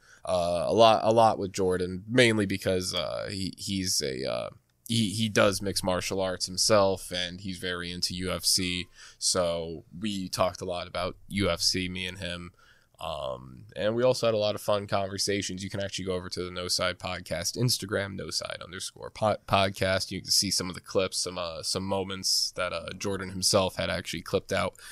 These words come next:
from the podcast. You can go check that out over at the Instagram. But yeah, it was very fun. And overall, it was more of a, uh, test run, I guess, 'cause A, it is the first time we were having guests, the first time we were setting up to have guests on like that.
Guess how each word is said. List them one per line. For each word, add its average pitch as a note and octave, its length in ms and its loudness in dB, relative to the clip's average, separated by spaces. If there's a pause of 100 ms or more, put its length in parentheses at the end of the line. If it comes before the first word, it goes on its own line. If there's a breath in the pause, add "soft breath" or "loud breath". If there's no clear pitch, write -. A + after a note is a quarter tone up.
(140)
from B2+ 220 6
the G#2 60 2
podcast. F#2 600 2
You F2 100 -4
can - 100 -14
go A#1+ 220 -10 (460 loud breath)
check - 260 2
that F#2 240 6
out F2+ 220 2
over E2 200 -6
at D2+ 120 -8
the F#2 100 -2
Instagram. - 600 -6 (480 soft breath)
But F3+ 100 6
yeah, F#3 120 10
it A#2 40 10
was A2+ 120 6
very C#3 200 6
fun. B2 400 8
And A2+ 320 2
overall, B2+ 480 8
it A2 120 4
was G#2+ 200 2
more A#2 380 4
of G#2 100 -4
a, G2 220 0
uh, F#2 260 -2
test - 420 -4
run, A#2+ 440 -2 (120)
I A#2+ 120 -2
guess, C3 340 -4
'cause G2 580 0 (320)
A, A2+ 240 4
it G#2 120 2
is G2 500 2
the G2 80 0
first G#2 400 4
time G2+ 220 2
we G2 120 -4
were F#2+ 120 0
having G2 400 -2
guests, F#2+ 460 0
the F#2 140 -6
first F#2+ 360 -2
time F#2 260 -2
we F#2 100 -6
were E2+ 140 -8
setting F#2+ 400 0
up F2 200 -6
to - 100 -16
have G2 360 -2
guests G2 360 0
on G2 240 -2
like F#2+ 220 -4
that. F#2+ 300 2